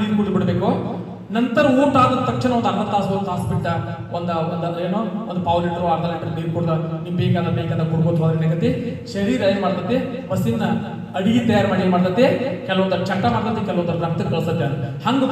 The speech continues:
ಭೂಮಿಗೂ ಕೂಡ ಏನ್ ಬೇಕೋ? ಯಾವಾಗ ಬೇಕೋ ಅಷ್ಟೇ ಕೊಡ್ಬೇಕು ನೀರನ್ನ. ಹೌದಾ? ನಮ್ ಭೂಮಿ ಜೌಗು ಆಗುದಿಲ್ಲ. ನಾವೇನ್ ಮಾಡತ್ತೀವ? ಒಟ್ಟ ನೀರ್ ಬಂತ ಅಂದ ಕೂಡಲೇ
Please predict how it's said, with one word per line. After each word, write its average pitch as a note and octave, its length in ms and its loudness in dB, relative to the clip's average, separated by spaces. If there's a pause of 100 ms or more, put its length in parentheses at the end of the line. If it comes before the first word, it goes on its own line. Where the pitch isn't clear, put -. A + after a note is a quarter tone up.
ಭೂಮಿಗೂ C#4 420 6
ಕೂಡ C4 80 6 (100)
ಏನ್ A#3+ 140 2
ಬೇಕೋ? A#3+ 180 4 (640)
ಯಾವಾಗ G3+ 300 0
ಬೇಕೋ - 180 -2
ಅಷ್ಟೇ - 200 -4
ಕೊಡ್ಬೇಕು - 300 -6
ನೀರನ್ನ. D3 320 -6 (1400)
ಹೌದಾ? G3 180 0 (280)
ನಮ್ G#3+ 180 2
ಭೂಮಿ B3 180 6 (100)
ಜೌಗು A3 260 8
ಆಗುದಿಲ್ಲ. G3 280 4 (500)
ನಾವೇನ್ A#3+ 260 0
ಮಾಡತ್ತೀವ? C#4 260 0 (920)
ಒಟ್ಟ G3+ 140 -4 (140)
ನೀರ್ C#4 180 0
ಬಂತ C4 240 2
ಅಂದ B3+ 160 0
ಕೂಡಲೇ B3 180 2